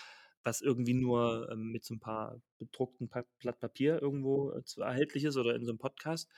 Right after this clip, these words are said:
Wenn die Leute, weil man wirklich hinkommen und das mal zeigen kann, das ist natürlich auch was Tolles. Und die Mauretanier freuen sich immer wieder wie Bolle, dass Leute aus dem Ausland kommen. Da, die wissen natürlich auch, dass es zwar dreimal so groß wie Deutschland ist, aber unbekannt.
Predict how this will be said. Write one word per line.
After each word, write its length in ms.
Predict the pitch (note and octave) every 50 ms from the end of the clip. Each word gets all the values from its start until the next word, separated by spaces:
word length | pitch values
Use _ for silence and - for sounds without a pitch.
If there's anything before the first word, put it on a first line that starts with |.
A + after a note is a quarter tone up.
| - - - - -
Wenn 100 | B2+ B2
die 80 | B2 A#2
Leute, 240 | B2 B2+ B2 B2+
weil 160 | B2 A#2+ A#2 A#2
man 180 | A#2 A#2 A#2 -
wirklich 200 | B2+ B2+ A#2 -
hinkommen 340 | - D#3+ F3 - - C#3+ C#3+
und 60 | B2+
das 120 | B2 -
mal 100 | - A#2 A2
zeigen 300 | - - A2+ B2+ C3 B2
kann, 160 | - B2 A#2+
das 80 | A#2+ A#2
ist 40 |
natürlich 280 | B2+ - - A#2 B2 C#3+
auch 60 | B2
was 120 | A2+ A2+ -
Tolles. 320 | - C3+ B2 G#2+ - - _ _ - - - - - - _
Und 400 | - D#3 F3 G#3 A3+ - - - _ _ -
die 80 | C#3+ C#3
Mauretanier 540 | C#3+ C#3+ C#3 C#3+ C#3 - D#3 F3+ F3 D3
freuen 260 | - - - D#3 D#3 D3
sich 200 | D3+ D3+ - - _
immer 380 | - G3 G#3+ A3+ G#3+ G#3 F#3+ D#3+
wieder 240 | E3 E3+ E3+ D#3+ D3
wie 80 | D3+ C#3+
Bolle, 400 | D3+ D#3+ D#3 C3+ B2 D3 F3 -
dass 180 | - B2+ A#2+ -
Leute 320 | B2 B2 C#3 D3 D#3 -
aus 120 | - C3+ C3
dem 100 | C#3 C3
Ausland 340 | - B2+ C3+ - A2+ A2 -
kommen. 220 | - G#2+ G#2 G#2 _ _ _ _ _ _ _ _ _ _ -
Da, 120 | - B2 B2+
die 260 | B2+ B2 A#2+ B2 A#2
wissen 180 | D3+ F3+ G#3
natürlich 380 | F3 C3 - C3 B2 A#2+ B2 -
auch, 260 | - B2+ C#3+ D3 -
dass 160 | - B2+ A#2
es 180 | B2+ A#2+ - -
zwar 160 | - B2 A#2
dreimal 240 | A2+ A#2 A#2 B2+ B2
so 100 | A#2 A#2+
groß 200 | A2+ B2 A#2 A2+
wie 80 | A#2+ -
Deutschland 360 | A#2+ B2 C3+ - D3 C#3+ C#3
ist, 160 | C#3+ - -
aber 440 | A#2 A2+ A2+ A#2+ A#2+ B2 A#2+ - _ _ _ _ _ _ _ _ _ _ _ _ _ _ _
unbekannt. 580 | E3+ F3 F3 D3 C3 - - F#2+ G2 G2+ -